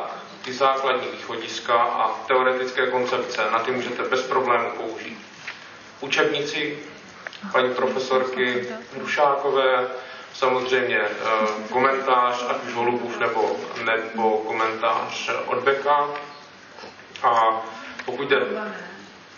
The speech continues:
no, tak můžete Holuba použít, ale nemusíte.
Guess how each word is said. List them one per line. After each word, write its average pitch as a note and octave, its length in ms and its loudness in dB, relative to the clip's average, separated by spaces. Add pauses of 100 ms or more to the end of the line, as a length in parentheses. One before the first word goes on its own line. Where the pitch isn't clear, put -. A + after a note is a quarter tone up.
(680)
no, - 140 -2 (100)
tak - 420 -10
můžete B2 420 4
Holuba A2+ 300 2
použít, G#2 440 -2
ale G2+ 180 -2
nemusíte. G#2 520 -6